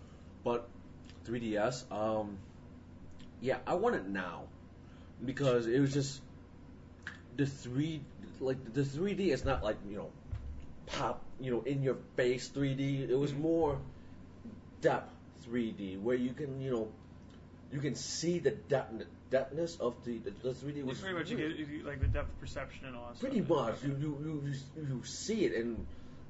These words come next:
Speaker 1: I'm messing around, turning it on, turning it off, turning it on, turning it off, you know, just to see if it can handle it, doing it that way, and you can just tell a clear difference between three D
Speaker 2: Mm-hmm.
Speaker 1: and two D.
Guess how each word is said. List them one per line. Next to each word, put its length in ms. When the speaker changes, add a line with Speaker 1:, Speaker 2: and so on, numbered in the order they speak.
Speaker 1:
I'm 160
messing 260
around, 320
turning 240
it 140
on, 260
turning 240
it 60
off, 260
turning 160
it 60
on, 280
turning 200
it 60
off, 360
you 100
know, 100
just 180
to 80
see 400
if 160
it 60
can 120
handle 540
it, 240
doing 240
it 100
that 220
way, 260
and 300
you 80
can 160
just 220
tell 200
a 80
clear 240
difference 300
between 460
three 240
D 380
Speaker 2:
Mm-hmm. 560
Speaker 1:
and 200
two 260
D. 80